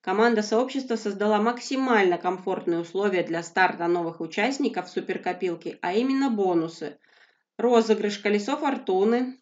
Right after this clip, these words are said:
розыгрыш денежных бонусов в размере десять процентов от суммы первых взносов. Каждый месяц среди участников, выполнивших все условия розыгрыша, разыгрывается десять призовых мест.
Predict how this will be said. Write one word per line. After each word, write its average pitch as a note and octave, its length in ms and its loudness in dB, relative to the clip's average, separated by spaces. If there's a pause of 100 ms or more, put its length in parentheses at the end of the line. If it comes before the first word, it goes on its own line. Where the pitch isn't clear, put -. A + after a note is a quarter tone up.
(140)
розыгрыш G3 540 -2
денежных F#3 540 2
бонусов A3+ 460 -2
в - 20 -6
размере F#3+ 400 2
десять F3 360 -4
процентов A3+ 600 -4
от E3+ 120 -4
суммы A3+ 300 0
первых G#3 440 -2
взносов. E3 580 -6
Каждый F#3 340 -4
месяц B3 440 0
среди A3+ 280 -2
участников, G#3+ 760 0 (520)
выполнивших F#3 720 2
все - 260 -4
условия E3+ 420 -2
розыгрыша, A#3+ 580 -4
разыгрывается F#3+ 720 -2
десять F#3+ 460 -2
призовых E3+ 540 -6
мест. D#3+ 340 -8